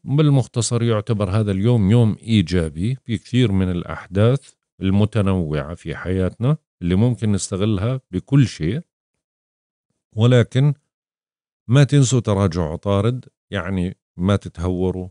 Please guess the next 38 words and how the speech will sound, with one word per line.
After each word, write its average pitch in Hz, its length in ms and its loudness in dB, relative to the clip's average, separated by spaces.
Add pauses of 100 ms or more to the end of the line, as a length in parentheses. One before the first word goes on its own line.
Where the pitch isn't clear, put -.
ما 85 140 -4
توقعوا 90 400 -8
عقود، 87 760 -6
ما 73 140 -10
تتخذوا 92 460 -10
قرارات 90 480 -4
حاسمة، 92 600 -4 (460)
دققوا 123 760 0
بالتفاصيل. 120 1040 0
يعني 76 260 -8
إذا 85 120 -4
كنت 110 340 -2
مجبر 95 400 0
بدك 73 200 -12
توقع 80 400 -12
على 76 140 -10
عقد 107 360 -4
مثلا 101 500 -2
أو 62 100 -20
عندك 85 360 -10
أمر 127 260 0
بدك 87 280 -6
تنجزه، 117 480 2
ما 127 160 -2
بنقول 135 280 -2
لك 113 140 -4
إنه 101 140 -4
عطل 87 360 -10
حياتك، 113 520 -2 (540)
ولكن 120 600 2
بدك 110 380 -2
تدقق 87 600 -8 (120)
بالتفاصيل. 80 920 -6
يعني 80 240 -8
إذا 82 100 -4
بدك 80 220 -6
تشتري - 380 -6
سيارة 113 580 0